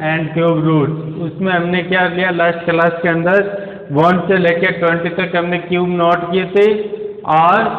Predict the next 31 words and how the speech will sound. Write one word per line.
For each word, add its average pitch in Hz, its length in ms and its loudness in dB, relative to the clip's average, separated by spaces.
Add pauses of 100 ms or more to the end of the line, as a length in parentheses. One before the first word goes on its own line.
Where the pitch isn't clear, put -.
(320)
क्यूब 180 300 2 (160)
की 196 160 0
प्रॉपर्टीज 180 800 0
थी, 190 180 4 (460)
वो 165 100 4
हमने 170 300 2
क्लियर 160 480 2
की 143 200 0
थी। 127 200 -6 (440)
ओके, 160 360 2 (540)
आज 196 280 4
हम 190 140 2
क्लास 180 420 0
के 196 80 2
अंदर 180 320 -2
क्या 185 200 0
करने 180 320 -2
जा 170 240 2
रहे 180 160 0
हैं 202 120 -2 (880)
कि 190 100 4 (400)
एक्सरसाइज 180 680 2
सेवन 175 320 2
पॉइंट 180 280 2
वन 190 300 4 (360)
का 185 180 4
फर्स्ट 196 320 2
क्वेश्चन 185 360 0
है, 190 80 0 (100)
"Find 185 480 2
the 180 140 2